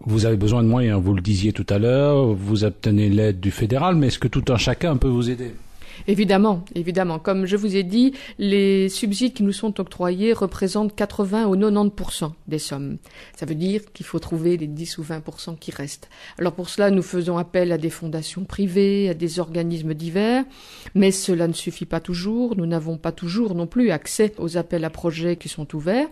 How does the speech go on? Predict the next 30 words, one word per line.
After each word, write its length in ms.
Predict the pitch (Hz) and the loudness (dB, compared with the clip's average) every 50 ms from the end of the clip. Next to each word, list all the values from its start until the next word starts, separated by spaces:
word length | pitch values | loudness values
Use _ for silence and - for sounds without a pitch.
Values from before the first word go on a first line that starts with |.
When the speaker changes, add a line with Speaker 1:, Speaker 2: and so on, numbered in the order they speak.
| - - | -6 -2
Speaker 2:
Et 300 | - 202 214 226 247 247 | 2 4 6 6 6 4
c'est 180 | 240 - - 233 | 2 0 -2 -2
pour 200 | - 214 196 - | 0 -2 -4 -4
cela 280 | - - 220 226 262 269 | -2 0 2 2 2 0
que 340 | 269 - - 233 233 247 240 - - - - - 220 - | -2 0 0 2 2 2 0 -4 -14 -18 -18 -14 -4 2
nous 200 | 208 202 208 208 | 4 6 6 8
menons 540 | 202 202 202 202 208 226 240 247 254 254 233 196 180 170 | 8 8 6 6 6 6 6 6 6 6 4 2 0 -2
trois 180 | - - - 247 | 0 2 2 2
types, 300 | 240 - - 180 - - - | 0 -2 -4 -8 -8 -8 -8
en 100 | 170 175 | -6 -6
fait, 340 | 170 - 202 190 185 190 - | -2 0 0 -2 0 0 -2
euh, 220 | 170 165 160 165 | -2 -2 -2 -2
d'opérations 600 | 160 170 175 175 185 180 - 180 - - - 185 | -2 -2 -2 -2 -2 -4 -4 -4 -6 -6 -6 -6
complémentaires. 760 | 170 - 196 180 - 196 185 170 160 160 - - - - - 170 - - - - - - - - | -4 -4 -6 -4 -2 -2 -2 -2 -4 -6 -8 -10 -10 -10 -12 -14 -18 -20 -20 -20 -20 -20 -10 -4
Il 100 | - 190 | -2 2
y 80 | 185 214 | 4 4
a 60 | 208 | 4
d'abord 320 | 196 220 208 233 254 247 | 4 4 4 4 4 4
la 80 | 208 214 | 4 2
récolte 420 | - 233 240 - 247 247 214 - | 2 2 2 4 2 2 4 2
de 140 | 208 170 196 | 2 2 2
cartouches 460 | 196 - 214 - - - 208 196 170 | 0 0 0 -2 -2 -2 -2 -2 -2
d'encre. 460 | 165 165 143 139 147 - - - - - _ _ _ _ _ - - _ - | -2 -2 -2 -4 -6 -12 -14 -16 -16 -20 _ _ _ _ _ -20 -20 _ -6
Ça, 220 | - 196 196 202 | -2 0 0 0
bon, 180 | 196 165 165 - | 0 -4 -8 -10
ça 180 | - - 196 170 | -8 -6 -4 -4
ne 80 | 170 170 | -2 -4
coûte 300 | 165 - 196 - - 170 | -6 -6 -8 -8 -8 -8
rien, 360 | - - 160 156 156 190 269 - - - | -8 -4 -4 -4 -4 -4 -6 -10 -14 -14
puisque 400 | - - 147 - - - - | -12 -10 -10 -10 -6 -2 2